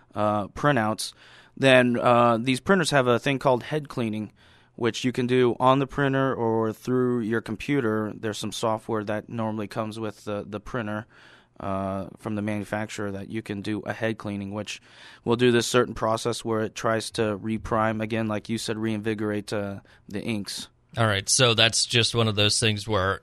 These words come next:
Speaker 2: every printer is kinda different. Check, check the manual of your printer or go online to see the manual and, and figure out how to do that with your own printer.
Speaker 1: Yep, that's right. Yep, check,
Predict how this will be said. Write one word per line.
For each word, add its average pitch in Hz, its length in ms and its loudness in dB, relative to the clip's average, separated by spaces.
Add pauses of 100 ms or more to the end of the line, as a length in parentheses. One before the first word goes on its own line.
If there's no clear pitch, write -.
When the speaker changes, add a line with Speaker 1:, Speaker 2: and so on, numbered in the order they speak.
Speaker 2:
every 107 300 2
printer 104 380 0
is 95 200 -4
kinda 101 300 2
different. 98 440 -2
Check, - 360 2 (400)
check 113 180 4
the 107 80 2
manual 95 420 4
of 92 120 0
your 98 100 -2
printer 92 480 0
or 95 60 -2
go 101 340 2
online 95 360 2
to 101 60 -4
see 117 200 0
the 98 180 0
manual 101 500 2
and, 98 280 -6
and 107 120 0
figure 104 280 0
out 95 120 4
how 104 140 0
to 98 80 0
do 101 140 0
that 92 160 -2
with 101 120 -8
your 104 140 0
own 95 80 -2
printer. 104 300 -4 (200)
Speaker 1:
Yep, 147 220 6
that's 139 220 0
right. 117 180 6
Yep, 120 160 0
check, 123 260 0